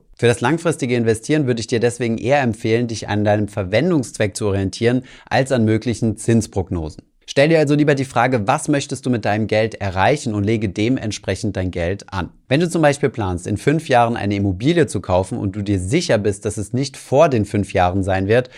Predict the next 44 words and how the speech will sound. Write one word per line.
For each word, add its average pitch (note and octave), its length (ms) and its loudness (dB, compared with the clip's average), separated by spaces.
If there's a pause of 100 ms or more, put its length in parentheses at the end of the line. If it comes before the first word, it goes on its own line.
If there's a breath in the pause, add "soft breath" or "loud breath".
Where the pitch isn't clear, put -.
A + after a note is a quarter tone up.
(200 loud breath)
dann D#3 220 2
kannst C#3+ 300 -2
du B2 40 -2
dein G#2+ 180 0
verfügbares A2+ 760 -2
Geld A#2 300 2
zum G#2+ 120 -4
Beispiel F#2+ 340 -4
auf A2 140 -6
ein G#2+ 80 -4
Festgeldkonto A#2 640 0
packen A#2+ 460 0
oder D3 280 4
in A2+ 80 -2
einen A2 140 0
festverzinsten A#2+ 800 -2
Anleihen-E G#2 500 0
T G2 120 -4
F F#2+ 160 -4
investieren. F#2+ 520 -6 (140)
Wenn B2+ 160 2
du D#3 60 4
gerade C#3+ 340 6
einen A#2 160 0
Geldüberschuss A#2+ 720 2
hast C3 240 2
und A2 100 -2
deine A2 160 2
Liquidität A2 640 -2
parken C3+ 360 2
möchtest, G2+ 460 -2
beispielsweise A2+ 540 2
weil G#2+ 100 4
du G#2+ 100 0
Selbstständiger A2 640 2
bist A2+ 300 -2
und G#2 80 -2
gerade G#2 340 2
Rücklagen A#2+ 500 4
für A2 140 -4
das G2+ 140 -4
Finanzamt A2+ 500 0
bilden G#2 280 2
möchtest, B2 440 0